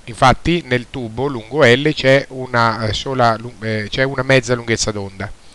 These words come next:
Questa mezza lunghezza d'onda è lambda uno mezzi. Lambda uno è la lunghezza d'onda, eh, la indichiamo con l'apice uno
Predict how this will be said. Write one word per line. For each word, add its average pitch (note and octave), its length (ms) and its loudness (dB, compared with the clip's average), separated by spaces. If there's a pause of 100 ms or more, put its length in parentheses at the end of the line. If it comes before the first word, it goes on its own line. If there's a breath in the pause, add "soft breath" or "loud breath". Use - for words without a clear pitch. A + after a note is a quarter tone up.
(320 loud breath)
Questa C3 260 2
mezza C3 300 4
lunghezza B2+ 380 2
d'onda D3 420 4
è B2 100 6
lambda A#2 300 2
uno A2 180 -4
mezzi. G2+ 420 -4 (300 loud breath)
Lambda C#3 300 4
uno E3+ 340 4
è A#2+ 240 4
la A2+ 160 0
lunghezza A#2+ 460 0
d'onda, B2+ 560 2
eh, G2+ 500 2
la A#2+ 100 -2
indichiamo A#2 480 0
con A2+ 140 -6
l'apice A#2 380 2
uno C#3+ 420 -2